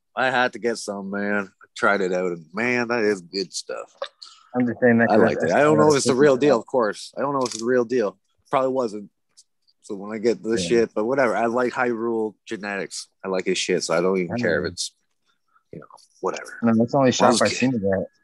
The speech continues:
Speaker 2: That's why I'm saying that. I've only seen it at, at a, or on the menu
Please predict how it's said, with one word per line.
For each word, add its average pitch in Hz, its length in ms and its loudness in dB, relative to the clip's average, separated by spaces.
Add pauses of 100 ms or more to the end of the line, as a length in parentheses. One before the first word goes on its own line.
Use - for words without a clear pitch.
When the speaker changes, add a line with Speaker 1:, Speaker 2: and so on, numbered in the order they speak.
(120)
Speaker 2:
That's 101 160 -8
why 107 160 4
I'm 87 100 -6
saying 110 300 -2
that. 95 220 -8 (220)
I've 101 80 -10
only 110 180 0
seen 120 200 -4
it 113 120 -2
at, 104 160 -2 (200)
at 104 100 -6
a, 101 200 -6
or 101 200 -4 (460)
on 110 160 0
the 107 80 -2
menu 104 520 -2